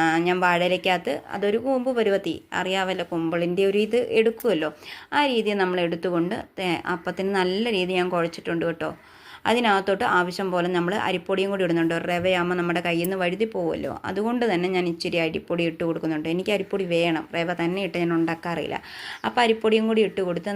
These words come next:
നല്ല രീതിയിൽ ഞാൻ ഇളക്കിയെടുക്കുക കേട്ടോ. അത് അങ്ങനെ നല്ല രീതിയിൽ യോജിപ്പിച്ചതിന് ശേഷം, ആ,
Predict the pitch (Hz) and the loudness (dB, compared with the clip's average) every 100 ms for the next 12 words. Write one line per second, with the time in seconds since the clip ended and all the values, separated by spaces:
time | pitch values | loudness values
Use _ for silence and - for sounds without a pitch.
0 | 190 190 233 262 185 190 190 180 180 170 | -2 -2 -2 0 -2 -2 -2 0 0 -2
1 | 170 180 170 165 156 160 160 - - - | -2 -2 -2 -2 -2 -2 -4 -8 -16 -18
2 | - - 214 247 - 202 208 208 220 190 | -18 -2 2 2 2 0 0 2 2 2
3 | 190 220 190 180 214 180 180 185 202 208 | 2 2 0 0 0 0 -2 -4 -2 0
4 | 208 202 180 170 170 175 240 277 - - | 2 0 0 0 0 0 -2 -4 -10 -20
5 | - - - | -20 -16 -2